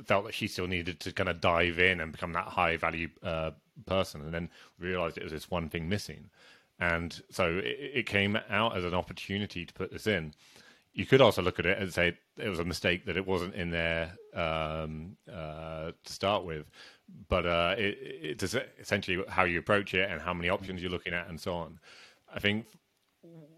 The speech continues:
the thing I, the, <laughs> the best reason I've got for why we call it issue management, uh, and no-, nothing else is just because it's a hell of a mouthful to say, uh, issues, ideas, concerns, and opportunities tracker,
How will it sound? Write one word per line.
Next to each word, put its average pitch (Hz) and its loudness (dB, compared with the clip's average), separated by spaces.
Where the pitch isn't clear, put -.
the - -6
thing 113 4
I, 104 4
the, 104 2
<laughs> 139 0
the 117 -2
best 131 10
reason 123 2
I've 104 6
got 120 4
for - -6
why 98 8
we 95 4
call 101 0
it - -4
issue 110 2
management, 90 0
uh, 98 6
and 92 2
no-, 90 0
nothing 92 -2
else 104 2
is 92 -4
just - -8
because 78 -8
it's - -8
a 85 -2
hell 110 4
of 101 6
a 98 6
mouthful 92 4
to 90 -8
say, 82 0
uh, 85 -2
issues, 117 0
ideas, 98 4
concerns, 104 2
and 98 2
opportunities 92 0
tracker, 95 2